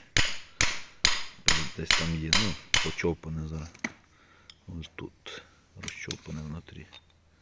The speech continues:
Ну, слава Богу, що ми того року, коротше, міняли шнека, чи поза того року міняли повністю шнека загрузного. І нам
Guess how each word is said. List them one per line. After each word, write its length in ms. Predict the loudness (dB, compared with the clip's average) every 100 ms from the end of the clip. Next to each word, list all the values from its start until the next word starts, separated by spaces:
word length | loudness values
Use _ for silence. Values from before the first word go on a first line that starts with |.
| _ _ _ -20 _ _ _ -20 -20 -20 -20 -20 -20 -20 -20 -4
Ну, 240 | 2 4 2
слава 360 | 4 8 10 10
Богу, 320 | 8 8 8
що 160 | 6 4
ми 140 | 4
того 340 | 6 6 8
року, 260 | 8 8 4
коротше, 400 | 4 6 6 4
міняли 400 | 4 6 6 6
шнека, 480 | 2 2 0 0 -4
чи 240 | -2 -2
поза 320 | 2 2 2
того 280 | 0 0 2
року 260 | 2 0 0
міняли 400 | 0 4 4 2
повністю 460 | 2 4 6 4 0
шнека 380 | 2 2 4 2
загрузного. 600 | 2 2 0 0 -2 -2 -6 -10 -12 -12 -18 -20 -20 -20 -20 -20 -20 -20 -20 -20 -8
І 80 | -4
нам 340 | 2 4 4